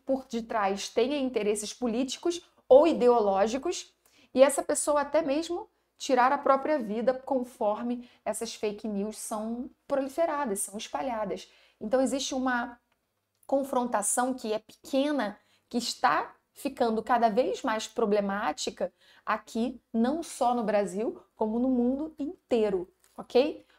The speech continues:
Voltemos para a nossa compreensão. Um momento, vou aparecer, agora eu vou voltar pro PowerPoint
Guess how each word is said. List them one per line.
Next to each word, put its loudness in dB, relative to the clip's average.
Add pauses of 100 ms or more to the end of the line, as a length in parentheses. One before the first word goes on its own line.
Voltemos 4
para 0 (160)
a -8
nossa -4
compreensão. -4 (840)
Um -6
momento, -4 (1120)
vou -4 (120)
aparecer, -4 (360)
agora -6
eu -2
vou -2
voltar -2 (200)
pro -8
PowerPoint -2